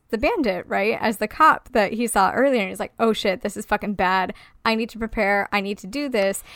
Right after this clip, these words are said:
And he orchestrate, like, the contraptions that he comes up with as, like, a f-, five or eight, however old he is, right?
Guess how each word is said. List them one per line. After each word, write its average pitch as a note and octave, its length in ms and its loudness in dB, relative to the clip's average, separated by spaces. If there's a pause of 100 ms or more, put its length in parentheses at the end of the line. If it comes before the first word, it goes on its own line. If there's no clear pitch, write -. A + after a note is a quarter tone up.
(160)
And C#4 200 2
he F4 420 -2 (440)
orchestrate, F#4 640 0
like, A3+ 220 -2
the A#3+ 100 0
contraptions D#4 800 0
that - 100 -4
he A3+ 100 -2
comes G#3+ 280 -6
up F#3+ 120 -4
with - 80 -8
as, G3+ 280 -2
like, G3+ 240 0
a A3+ 60 0
f-, - 200 -10 (140)
five G3 360 4
or F#3 200 -4
eight, - 180 -2
however A3 480 0
old B3 220 0
he A3+ 100 -2
is, G3 240 -4
right? G#3+ 240 -2